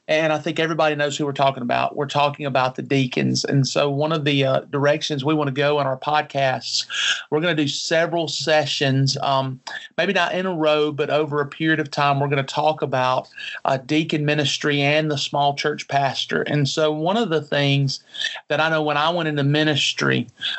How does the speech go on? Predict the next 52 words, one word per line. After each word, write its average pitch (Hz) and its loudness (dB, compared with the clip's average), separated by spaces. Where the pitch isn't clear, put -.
uh, 135 0
one 151 -4
of 170 -2
the 147 -4
big 156 0
questions 147 -2
I 156 2
had 139 0
was, 135 -4
you 143 0
know, 135 2
how 156 0
do 196 2
you 214 2
do 175 2
deacons 143 -2
meetings? - 0
Uh, 135 0
what 156 0
are 175 0
deacons 165 -2
meetings 151 2
all 147 2
about? 139 0
I 151 0
was 147 -4
never 160 0
a 147 -2
deacon 160 2
in 151 0
a 143 0
church 160 0
before 151 -2
I 151 2
became 156 -4
a 143 -2
pastor. 151 -2
And 139 0
so 147 0
my 151 0
first 175 -2
deacons 151 0
meeting 135 2
was 139 0
when 135 0
I 143 2
became 151 -2
a 139 -4
pastor 143 0
of 139 -2
a 131 -2
church, 147 -2